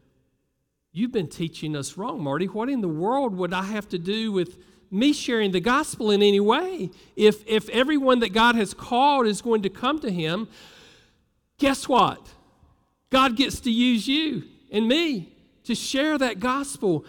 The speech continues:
to help be that drawing card, to tell the story of Jesus and who he is to us. God uses us. So the question that's left is,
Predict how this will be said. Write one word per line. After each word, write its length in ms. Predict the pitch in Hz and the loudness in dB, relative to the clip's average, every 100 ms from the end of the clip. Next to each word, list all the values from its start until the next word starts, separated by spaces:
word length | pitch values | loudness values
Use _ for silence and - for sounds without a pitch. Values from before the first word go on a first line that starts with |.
| - - | -18 0
to 140 | 240 | 0
help 380 | 196 285 285 233 | 4 2 2 0
be 140 | 254 | 0
that 260 | 240 220 - - - | 2 0 -2 -12 -12
drawing 520 | 160 254 285 294 269 | -2 2 2 2 -2
card, 640 | - 254 247 208 156 123 - _ _ _ | -2 0 2 2 0 -2 -10 _ _ _
to 100 | - | -6
tell 500 | 202 - 269 285 285 | -6 -2 2 4 4
the 120 | 269 233 | 2 -4
story 580 | - 277 285 285 262 | -4 0 2 4 2
of 100 | 226 | 0
Jesus 920 | 175 254 262 214 160 135 - - - - _ _ _ _ _ _ _ - | -2 0 0 0 -6 -10 -14 -16 -18 -20 _ _ _ _ _ _ _ -10
and 140 | 175 | -8
who 200 | 170 262 | -2 0
he 340 | 262 240 233 254 | 2 0 -2 -4
is 240 | 240 180 - | -4 -6 -10
to 160 | 214 - | -10 -10
us. 680 | 247 208 - - - - _ _ _ _ _ _ _ - | -12 -14 -16 -16 -18 -20 _ _ _ _ _ _ _ -6
God 500 | 180 180 143 135 135 - 214 | -2 -2 -2 -6 -14 -18 -12
uses 400 | 170 165 156 175 | -8 -6 -6 -4
us. 640 | 233 196 151 - - - _ _ _ _ _ _ _ | -4 -4 -8 -14 -16 -18 _ _ _ _ _ _ _
So 180 | - 185 | -4 -4
the 80 | 170 | -4
question 800 | - 226 208 - 185 175 156 151 | -4 -4 -4 -8 -8 -6 -6 -8
that's 240 | 151 - | -8 -8
left 400 | 226 247 226 - | -4 -4 -6 -6
is, 400 | 165 160 160 | -4 -4 -6